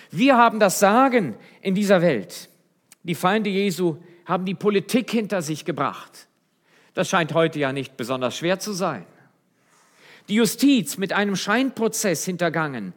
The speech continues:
eine lügenhafte Show dargeboten. Liebe Geschwister, im Zeitstrahl der Geschichte werden wir mal zurückschauen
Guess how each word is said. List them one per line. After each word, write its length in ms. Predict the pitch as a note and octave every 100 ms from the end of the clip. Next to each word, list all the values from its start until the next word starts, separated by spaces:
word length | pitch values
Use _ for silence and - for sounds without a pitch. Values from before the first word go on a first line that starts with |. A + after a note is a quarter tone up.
| - -
eine 240 | F#3 G3
lügenhafte 720 | G3 A#3+ C4+ G#3+ G3 F#3+ -
Show 300 | D#3 G3 A3
dargeboten. 720 | G3+ F3+ D#3 C3 C3 A2 G2 F2+ - - - -
Liebe 180 | C4 A#3+
Geschwister, 440 | G#3+ G3+ G3+ -
im 240 | F#3+ G3+ F#3+
Zeitstrahl 800 | - C4 D4+ - - A3+ A3+ A3
der 140 | G3
Geschichte 640 | F3+ F3 B3 A#3 - E3 - -
werden 220 | F3 A3
wir 80 | G#3+
mal 160 | G3+ G3
zurückschauen 720 | A#3+ C#4 - - F#3+ A3+